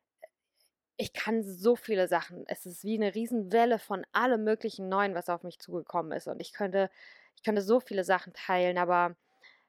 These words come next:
ja, folgt mir bei Instagram, hör weiterhin hier den Podcast und, ähm,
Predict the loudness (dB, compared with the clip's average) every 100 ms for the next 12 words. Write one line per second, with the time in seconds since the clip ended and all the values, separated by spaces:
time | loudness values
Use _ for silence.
0 | _ 0 0 4 6 6 4 4 2 0
1 | -4 -4 0 0 0 -4 0 2 6 6
2 | 4 0 -4 -4 0 0 0 -4 -6 -6
3 | 0 0 0 -4 -6 -6 -12 -18 -20 -20
4 | -20 _ 0 0 0 -6 -12 -14